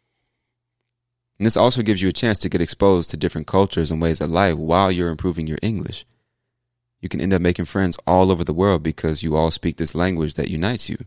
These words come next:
you know? And there's really no telling where that connection could go. So, if you're one of those people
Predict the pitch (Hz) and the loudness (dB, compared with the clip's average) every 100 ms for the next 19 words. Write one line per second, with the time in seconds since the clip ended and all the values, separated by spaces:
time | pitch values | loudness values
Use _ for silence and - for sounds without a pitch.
0 | _ _ _ _ _ _ _ _ 78 87 | _ _ _ _ _ _ _ _ -6 -4
1 | 131 _ 87 87 92 135 113 104 - 127 | -6 _ -2 0 4 4 4 2 0 -2
2 | 87 87 87 - 85 92 - 76 82 - | -2 -2 -2 -4 -4 -4 -4 -8 -6 -2
3 | 104 - _ _ _ _ _ _ _ _ | -4 -6 _ _ _ _ _ _ _ _
4 | _ _ _ _ _ _ _ _ _ _ | _ _ _ _ _ _ _ _ _ _
5 | _ - - 104 - _ _ _ _ _ | _ 0 4 4 4 _ _ _ _ _
6 | _ - 131 139 123 120 107 101 - 98 | _ 2 2 4 4 4 2 0 0 -2
7 | 73 64 | -4 -12